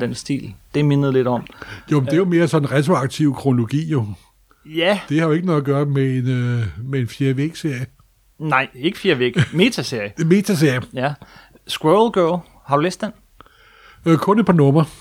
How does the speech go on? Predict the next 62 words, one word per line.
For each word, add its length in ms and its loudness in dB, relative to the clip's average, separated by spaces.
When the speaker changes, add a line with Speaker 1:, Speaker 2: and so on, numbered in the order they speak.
Speaker 1:
Okay, 300 -4
Squirrel 360 0
Girl, 220 -2
den 200 -2
er, 240 -4
den, 240 -6
den, 240 -4
den 140 -2
har 340 0
sådan 240 -4
en 40 -4
finurlig 380 -2
ting, 220 -4
hvor 140 2
der 100 -2
hele 140 -2
tiden 160 -4
er 60 -2
sådan 100 -6
nogle 200 -8
små 160 -2
kommentarer 600 -4
nedenunder. 400 0
Der 40 -6
er 40 -4
sådan 100 -4
en 40 -2
kommentarspor, 680 -6
der 80 -14
kører 200 -2
Speaker 2:
Ja. 80 2
Speaker 1:
hele 140 -6
vejen 180 -2
igennem. 360 -6
Det 120 -4
er 60 0
også 220 0
sådan, 280 -4
sådan 180 -4
skridtet 380 -4
videre. 200 -6
Og 120 -2
Speaker 2:
Jo, 60 4
Speaker 1:
så 40 2
Speaker 2:
men 40 4
det 60 2
er 40 4
Speaker 1:
er 20 2
der 80 2
Speaker 2:
meget 120 2
sjovt, 160 0
du 60 2
siger 180 0
med 100 -2
kommentarer, 500 0
fordi 200 0
man 160 0
kan 120 0
jo 60 2
også 140 0
sige, 300 2
at 300 0